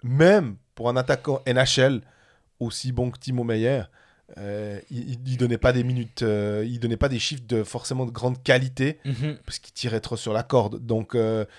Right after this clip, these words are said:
Speaker 1: j'aime bien regarder les temps, les, les, les shifts. J'ai vu, je crois que c'est Dalbec qui est, pour un défenseur, il a que quarante-deux secondes. Alors, il joue pas le power play, ça peut fausser, hein, on est bien d'accord.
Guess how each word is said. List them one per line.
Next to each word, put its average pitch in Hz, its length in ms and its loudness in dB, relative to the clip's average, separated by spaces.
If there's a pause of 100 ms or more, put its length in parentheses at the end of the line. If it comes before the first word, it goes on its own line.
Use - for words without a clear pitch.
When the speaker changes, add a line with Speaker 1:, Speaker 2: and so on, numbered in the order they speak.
(120)
Speaker 1:
j'aime 131 180 2
bien 151 160 6
regarder 175 300 4
les 156 120 4
temps, 151 200 2
les, 143 220 0
les, 143 240 0
les 139 160 2
shifts. - 380 -4 (240)
J'ai 127 140 -2
vu, 156 100 -2
je - 80 -4
crois - 120 -4
que - 80 -10
c'est 120 160 -2
Dalbec 156 580 0
qui 123 120 -4
est, 120 580 -2
pour 120 120 -4
un 120 60 2
défenseur, 160 480 2 (460)
il 135 120 2
a 135 40 6
que 131 120 -6
quarante-deux 170 560 4
secondes. 139 420 -4
Alors, 123 280 0 (340)
il 135 80 -2
joue 131 100 -2
pas 147 140 4
le 147 80 -2
power 160 260 6
play, 160 340 8
ça 127 200 0
peut 127 160 -2
fausser, 143 500 0
hein, 120 220 4
on 113 160 -2
est 107 40 -4
bien 127 140 0
d'accord. 135 380 0